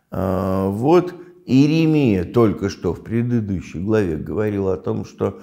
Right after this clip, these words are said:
нет ни воли, ни правды Божьей, э, в том, чтобы жертвовать человеческими жизнями.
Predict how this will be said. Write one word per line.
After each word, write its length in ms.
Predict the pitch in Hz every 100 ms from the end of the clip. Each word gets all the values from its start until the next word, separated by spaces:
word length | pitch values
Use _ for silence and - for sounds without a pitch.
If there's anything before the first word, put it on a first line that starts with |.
| - - _
нет 640 | 127 165 180 147 - - - - _ _ -
ни 220 | 107 120
воли, 400 | 117 165 156 117
ни 180 | 113 123
правды 680 | 123 135 131 107 78 92
Божьей, 760 | 78 117 127 101 101 104 92 - - - _
э, 260 | 104 104 98
в 100 | -
том, 240 | 131 127
чтобы 360 | 127 110 104 101
жертвовать 640 | 82 127 120 104 101 101
человеческими 680 | 95 98 95 - - 98 101
жизнями. 840 | 95 104 85 71 80 76 76